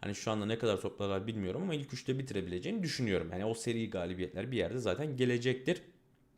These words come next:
Tabii rakip Grasshoppers aslında geçmişi çok güçlü bir takım. Ee,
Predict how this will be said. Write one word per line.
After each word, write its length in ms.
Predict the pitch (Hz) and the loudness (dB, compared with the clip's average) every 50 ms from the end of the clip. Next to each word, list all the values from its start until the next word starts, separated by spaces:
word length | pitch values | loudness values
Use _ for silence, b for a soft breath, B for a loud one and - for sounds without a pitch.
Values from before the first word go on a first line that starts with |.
| _ _ - - - - | _ _ -20 -20 0 2
Tabii 180 | 147 143 143 | 4 6 6
rakip 280 | 147 151 151 156 - - | 6 6 4 2 0 2
Grasshoppers 560 | 151 151 156 156 - 175 156 139 - - - - B B B B B B B B B _ _ - | 4 4 4 4 2 2 0 2 0 -4 -4 -6 B B B B B B B B B _ _ -10
aslında 260 | 107 - - 127 117 | -10 -6 -4 -2 2
geçmişi 440 | 110 120 117 - - - 117 - - | 2 2 2 0 -4 -10 -12 -10 -6
çok 220 | - 127 123 - | -6 -6 -4 -4
güçlü 280 | 110 104 - - 120 117 | -6 -6 -4 -6 -6 -4
bir 60 | - | -4
takım. 420 | - 95 - - 95 92 - - | -4 -4 -4 -2 -4 -4 -4 -4
Ee, 640 | 92 92 90 90 92 90 90 90 92 90 92 92 92 | -4 -2 -2 -2 -2 -2 -2 -2 -2 -2 -2 -4 -4